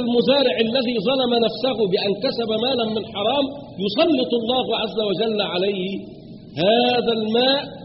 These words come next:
ليأكل ثمرة زرعه الذي زرعه. فالقرآن يشبه لنا أموال الكفار التي تنفق في وجوه الطاعات وفي وجوه الخير بأنها لا تنفعهم، لأنها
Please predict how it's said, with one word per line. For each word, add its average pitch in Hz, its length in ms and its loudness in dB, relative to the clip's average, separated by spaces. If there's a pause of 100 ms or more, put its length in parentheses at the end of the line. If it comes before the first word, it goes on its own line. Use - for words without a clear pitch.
(260)
ليأكل 190 600 2 (200)
ثمرة 185 460 -2 (180)
زرعه 160 400 -4 (140)
الذي 170 340 0 (140)
زرعه. 131 320 -4 (960)
فالقرآن 233 520 4 (140)
يشبه 233 440 6 (120)
لنا 262 220 6 (680)
أموال 247 460 8
الكفار 214 600 0 (120)
التي 196 300 -2 (120)
تنفق 277 400 2 (680)
في 185 80 -2 (120)
وجوه 233 340 4 (100)
الطاعات 233 540 0 (100)
وفي 214 220 0 (100)
وجوه 247 280 0 (120)
الخير 285 380 0 (720)
بأنها 247 460 4 (100)
لا 254 80 0 (120)
تنفعهم، 214 500 -2 (600)
لأنها 240 540 4